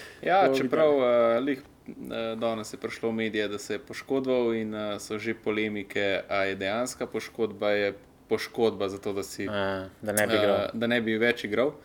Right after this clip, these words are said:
Speaker 1: ker zaenkrat ima tri reprezentančne nastope in po novih fifa pravilih ti to še dovoljuje zamenjati reprezentanco, a ne.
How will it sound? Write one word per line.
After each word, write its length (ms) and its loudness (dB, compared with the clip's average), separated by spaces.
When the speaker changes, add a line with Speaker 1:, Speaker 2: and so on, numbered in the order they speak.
Speaker 1:
ker 160 -10
zaenkrat 480 -4
ima 540 -4
tri 220 4
reprezentančne 760 -2
nastope 500 0
in 260 -6
po 160 -8
novih 360 0
fifa 320 -6
pravilih 560 0
ti 100 -6
to 140 -2
še 160 -4
dovoljuje 500 2
zamenjati 500 -4
reprezentanco, 760 -6
a 100 -12
ne. 120 -10